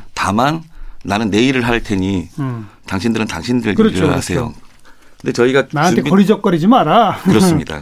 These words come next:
Speaker 1: 예. 그랬더니 오토바이를 타고 출발해 보시는, 출발을 해 버리시는 거예요.
Speaker 2: 예, 예.
Speaker 1: 근데 저희는 뭐 이런 준비가 없었으니까 뛰어다녔죠.
Speaker 2: <laughs>
Speaker 1: 그래서 여섯 시간인가를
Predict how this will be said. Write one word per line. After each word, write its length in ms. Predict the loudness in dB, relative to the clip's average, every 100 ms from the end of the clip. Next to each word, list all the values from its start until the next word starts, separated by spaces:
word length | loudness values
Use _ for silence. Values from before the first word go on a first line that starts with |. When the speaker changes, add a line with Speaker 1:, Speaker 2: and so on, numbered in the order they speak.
| -14 -12
Speaker 1:
예. 160 | -10 -10 -14 -20 -20 -20 _
그랬더니 300 | -6 -2 -2
오토바이를 500 | -2 -2 0 0 0
타고 180 | -4 -2
출발해 340 | -2 0 2
보시는, 400 | 0 -2 -4 -8 -12 _ -20 -20 -20 _
출발을 460 | -4 0 2 2 0
해 100 | 0
버리시는 400 | 0 0 -4 0
거예요. 160 | 2 2
Speaker 2:
예, 180 | -2 -10 -8
예. 240 | -6 -6
Speaker 1:
근데 280 | -2 -2 -2 -10 -18 -18 -20 -18 -20 -12
저희는 320 | -4 0 0
뭐 140 | 2 2
이런 180 | 2 2
준비가 320 | -2 -2 -4
없었으니까 440 | -4 -4 -4 -4
뛰어다녔죠. 680 | -4 -2 0 -2 -4 -10 -6 -4 -6 -10 -20
Speaker 2:
<laughs> 400 | -12 -10 -10 -12
Speaker 1:
그래서 320 | -2 0 0 -4 _ _ _ -8
여섯 280 | -6 -4 -6
시간인가를 1000 | -4 -2 0 2 2 2 2 2 0